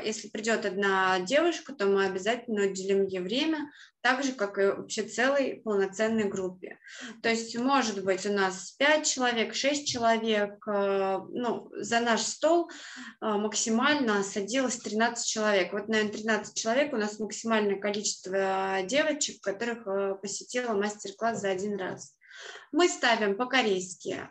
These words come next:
э, чаши, а, мы,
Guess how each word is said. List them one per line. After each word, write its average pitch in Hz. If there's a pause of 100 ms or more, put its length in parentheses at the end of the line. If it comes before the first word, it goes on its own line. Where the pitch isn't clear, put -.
э, 202
чаши, 240 (1040)
а, 196
мы, 269